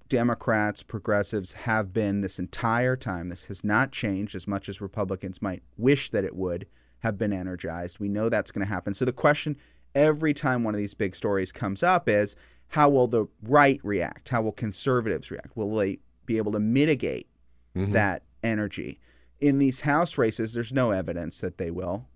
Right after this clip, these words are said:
Speaker 1: Um, there's no evidence in suburban districts. We see report after rep-, you know, story after story, reporters going to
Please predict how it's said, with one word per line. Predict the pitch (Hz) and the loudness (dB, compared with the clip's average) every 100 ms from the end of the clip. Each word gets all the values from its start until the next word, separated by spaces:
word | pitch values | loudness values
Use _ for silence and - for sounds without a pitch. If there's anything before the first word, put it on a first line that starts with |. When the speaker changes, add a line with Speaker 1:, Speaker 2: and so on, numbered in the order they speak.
| _ | _
Speaker 1:
Um, | 107 104 104 101 | -2 0 0 -2
there's | 98 110 | -4 -2
no | 104 | -2
evidence | 95 98 95 - | -2 -2 -4 -8
in | |
suburban | 95 117 123 127 127 | -8 -2 2 4 4
districts. | 120 117 - 127 - | 2 0 -2 -6 -6
We | |
see | 98 104 | -6 -2
report | 98 - 117 104 101 | -2 -2 0 2 2
after | 95 98 | 0 -4
rep-, | 95 - | -6 -6
you | 104 | -6
know, | 80 | -6
story | - 135 123 120 | 4 6 8 6
after | 98 - 120 | 4 0 -10
story, | - 165 147 | 0 4 4
reporters | 139 107 - 98 95 | 2 0 -2 -2 -4
going | - 95 | -4 -4
to | 90 | -2